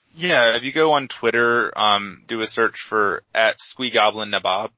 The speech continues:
Uh, there's no Y in Goblin 'cause I sold it to a four-pack of Modern Masters. And from there, I will ramble and post and misuse hashtags all the time. Um, in the case of this week, um, we sort of invented a hashtag on Monday Night Magic that has an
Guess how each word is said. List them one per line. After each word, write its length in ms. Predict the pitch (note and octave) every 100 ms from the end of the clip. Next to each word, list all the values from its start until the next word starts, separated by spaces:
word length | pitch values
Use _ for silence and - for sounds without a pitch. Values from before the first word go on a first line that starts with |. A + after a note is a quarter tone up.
| _ -
Uh, 220 | A2 G#2+
there's 240 | A2 A2
no 120 | A#2 A2+
Y 200 | G#2+ G2+
in 120 | G#2
Goblin 440 | G2 G2 G2+ G#2
'cause 180 | - G#2
I 100 | F#2
sold 280 | - G2 G2+
it 80 | -
to 80 | F#2
a 40 |
four-pack 500 | - G2+ G2 F#2 F#2+
of 80 | G2
Modern 220 | F#2 F#2
Masters. 520 | G2 G#2 - G#2+ - _ _ - _ -
And 680 | G#2 A2 G#2+ G#2 G#2+ G#2 - _
from 320 | - C3 A#2+
there, 420 | A2+ A2 A2 A2
I 180 | - G#2+
will 480 | A2 A2 G#2+ G#2+ G#2
ramble 460 | G#2+ G#2+ G#2+ A2 A2
and 120 | G#2+
post 440 | G#2+ G#2+ A#2 -
and 140 | G2+ G#2
misuse 320 | G#2+ - G#2
hashtags 560 | - G2+ - G#2 G2+ G#2
all 100 | F#2+
the 80 | F2+
time. 400 | G#2+ G2+ G2+ G#2 _ _ -
Um, 420 | G#2+ G#2 G#2 G2
in 100 | B2+
the 40 | C3
case 280 | F3 E3+ D3
of 220 | B2 G#2+ _ A#2
this 260 | D#3 -
week, 540 | A#2 A2 G#2 - - -
um, 300 | G#2 G#2 G2+ D#2+
we 100 | A2
sort 240 | A2+ A#2 A2+
of 80 |
invented 340 | G#2+ G#2 G#2 G2+
a 40 | G#2+
hashtag 460 | G#2 - F#2 G2
on 200 | F#2 F#2+ _ -
Monday 280 | G#2 G2
Night 180 | F#2+ F2
Magic 440 | F#2 G2 G2+ G#2 - _ -
that 140 | G#2
has 160 | G#2
an 80 | G2+